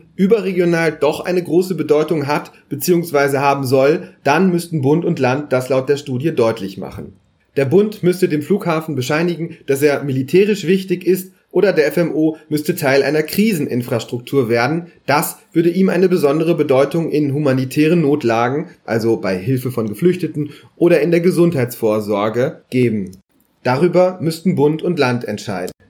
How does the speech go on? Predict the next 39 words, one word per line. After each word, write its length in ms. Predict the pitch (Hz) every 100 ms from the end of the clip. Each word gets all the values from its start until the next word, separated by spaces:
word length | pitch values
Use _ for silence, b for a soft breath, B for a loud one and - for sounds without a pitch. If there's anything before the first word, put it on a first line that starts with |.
| _
Würde 160 | 143 208
man 160 | 196 185
den 140 | 185
Flughafen 500 | 185 196 190 180 175
zu 120 | -
einem 200 | 143 160
Verkehrsflughafen 1200 | 160 151 - 180 226 233 - 165 156 131 120 123
herabstufen, 760 | 123 120 127 - 160 160 180 175 B _
wäre 180 | 165 -
das 240 | 151 175
für 80 | 175
den 160 | 165 151
F 140 | 151
M 120 | 170
O-Konzern 640 | 139 151 170 165 - 151 160
vermutlich 540 | 170 165 143 131 135
das 160 | 147 147
Ende. 480 | 123 117 107 - - B B
Für 120 | - -
die 100 | 196
Kommunen 440 | 202 196 208 202
und 160 | 185 180
Kammern, 360 | 180 202 185
denen 220 | 160 170
der 80 | 151
Flughafen 540 | 147 180 175 170 170 160
gehört, 480 | 131 147 175 190 B -
wäre 180 | 147 151
das 240 | 135 127
teuer. 460 | - 139 175 214 B B
Laut 240 | 127 143 147
Gutachten 640 | 190 147 170 - 185 175 -
würde 180 | 151 156
es 100 | 143
einmalig 540 | 147 175 156 151 147
fünfundneunzig 640 | - 185 175 151 151 156
Millionen 320 | 156 135 139 131
Euro 320 | 139 156 185
kosten. 580 | 180 175 175 190 190